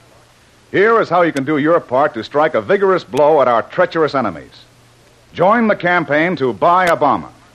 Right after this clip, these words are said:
To have a part in this stirring effort for your country,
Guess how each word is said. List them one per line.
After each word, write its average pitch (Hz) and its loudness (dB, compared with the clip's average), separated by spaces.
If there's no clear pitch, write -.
To 127 -2
have 226 2
a 214 2
part 156 2
in 117 -4
this 117 -4
stirring 160 0
effort 143 -2
for 113 -4
your 131 0
country, 101 -4